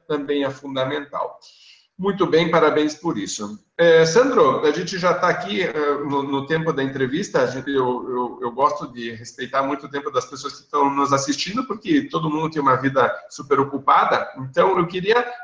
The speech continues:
é, dar pra você, ó, a chance de encerrar,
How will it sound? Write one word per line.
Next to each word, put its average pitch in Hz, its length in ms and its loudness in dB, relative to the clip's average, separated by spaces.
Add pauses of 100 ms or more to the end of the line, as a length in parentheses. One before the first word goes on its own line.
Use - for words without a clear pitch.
(140)
é, 175 180 2
dar 170 220 4
pra 165 120 4
você, 185 580 2 (360)
ó, 156 240 6
a 143 100 6
chance 220 360 0
de 196 360 -2
encerrar, 180 640 0